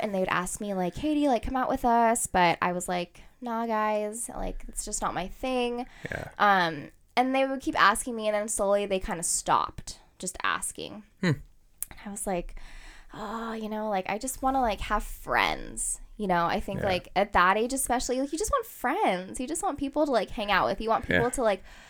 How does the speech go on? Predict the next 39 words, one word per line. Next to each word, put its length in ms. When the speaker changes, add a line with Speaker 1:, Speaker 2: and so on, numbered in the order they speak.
Speaker 1:
call 380
your 320
people, 720
right? 400
And 100
I 80
wasn't 320
getting 300
that. 220
And 100
so 280
slowly 560
I 100
started, 280
like, 120
getting 220
into 180
that 200
scene 1000
and, 160
like, 340
um, 380
drinking, 720
having 260
sex, 720
like, 400
the 200
whole, 300
like, 300
party 300
scene. 420
Speaker 2:
Hmm. 160
Speaker 1:
Um, 500
and 100
it 80
just, 160
like, 180
wasn't 240
healthy. 580